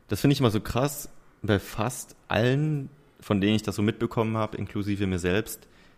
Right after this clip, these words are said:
Man fängt ja eigentlich immer mit diesem Freiheitsgedanken an, so sich selbstständig zu machen. Oder jetzt gerade im Amazon-Seller-Umfeld ist ja meistens, äh, der Grundgedanke, einfach frei zu sein. Und sobald das dann erreicht ist, also du feist-, feierst davor so richtig so,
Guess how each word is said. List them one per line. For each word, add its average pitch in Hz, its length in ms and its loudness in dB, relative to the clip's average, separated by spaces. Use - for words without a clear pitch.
Man 98 160 0
fängt 120 240 2
ja 90 100 0
eigentlich 104 260 0
immer 95 140 0
mit 90 140 -4
diesem 92 180 -4
Freiheitsgedanken 92 640 -2
an, 127 320 -4
so 107 240 -2
sich 113 200 -2
selbstständig 113 380 2
zu - 100 -6
machen. 110 280 -4
Oder 87 120 -4
jetzt 87 140 -6
gerade 90 500 2
im 90 100 -4
Amazon-Seller-Umfeld 95 1400 -2
ist - 140 -4
ja 90 120 2
meistens, 87 480 -4
äh, 90 180 -4
der 90 100 -6
Grundgedanke, 90 540 -4
einfach 87 160 -8
frei 90 220 -4
zu - 140 -10
sein. 98 280 -2
Und 95 260 0
sobald 95 320 2
das - 100 -6
dann 87 120 -2
erreicht 87 340 0
ist, 127 320 -4
also 85 140 -4
du 87 140 -10
feist-, - 440 0
feierst 113 320 2
davor 107 260 4
so 98 80 4
richtig 104 360 0
so, 98 300 0